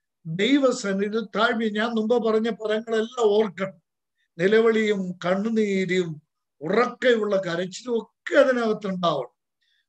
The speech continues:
അപ്പോഴാണ് സ്വർഗത്തിലേക്ക് ആ പ്രാർത്ഥന ഉയരുകയും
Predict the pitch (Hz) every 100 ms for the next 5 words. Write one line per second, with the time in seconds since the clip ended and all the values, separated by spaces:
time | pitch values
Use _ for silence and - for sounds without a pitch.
0 | - 196 196 _ 349 302 277 220 180 147
1 | 147 156 165 _ _ _ _ _ - 180
2 | 196 254 262 262 240 226 220 220 _ _
3 | _ _ _ _ 208 214 180 196 196 180
4 | 190 220 - 226 208 185 190 190 185 156
5 | 151 165